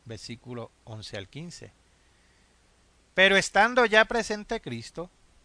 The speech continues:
sumo sacerdote de los bienes venideros, por el más amplio y más perfecto tabernáculo, no hecho de manos, es decir, no de esta creación,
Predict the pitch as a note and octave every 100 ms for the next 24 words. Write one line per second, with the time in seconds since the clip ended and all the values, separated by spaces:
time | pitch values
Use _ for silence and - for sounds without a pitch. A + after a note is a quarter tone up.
0 | _ _ _ _ _ - - F3+ A3 A3
1 | G#3 A3+ G#3+ F#3 C#3+ C#3 D#3+ E3+ C#3+ B2+
2 | A#2+ B2 C3 D3 E3+ F#3+ B2 G2+ A2+ -
3 | _ _ _ _ _ _ _ _ F3 F3+
4 | F3+ E3 D#3 D3+ G3+ A#3 - F#3 G3+ F#3
5 | - D#3 D#3 C#3+ C3+ D#3 - F#3+ D3 C3
6 | D3 D#3+ - F#3 G#3 G#3 E3 A#2+ A#2+ C3+
7 | D#3+ _ _ _ _ _ _ _ _ -
8 | C#3+ G3 A3+ A#3+ A#3 A3+ G#3 A#3+ A#3 B2+
9 | - _ _ _ _ _ _ _ A#2+ A#2+
10 | C#3+ B2+ F#3+ F#3+ A#2 _ _ _ _ C3
11 | B2+ D#3 E3+ D3 D3+ - D3+ C#3 C3+ A#2+
12 | - E3 F3